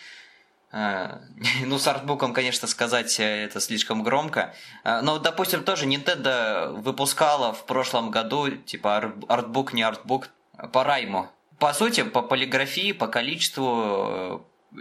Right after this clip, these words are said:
страниц, по качеству это тот же буклет. Только другое дело, что мы его теперь назвали артбуком, да.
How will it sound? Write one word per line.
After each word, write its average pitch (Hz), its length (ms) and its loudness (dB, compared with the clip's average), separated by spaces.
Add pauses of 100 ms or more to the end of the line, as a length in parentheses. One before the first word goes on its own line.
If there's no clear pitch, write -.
(240)
страниц, 117 520 -2
по 101 120 0
качеству 123 480 0
это 104 280 -2 (260)
тот 147 200 2
же 120 100 0
буклет. 113 560 -2 (300)
Только 113 220 0
другое 123 340 0
дело, 127 240 0
что 117 140 -4
мы 117 120 -2
его 113 140 0
теперь 110 280 -2
назвали 110 400 0
артбуком, 113 600 -2
да. 95 220 -4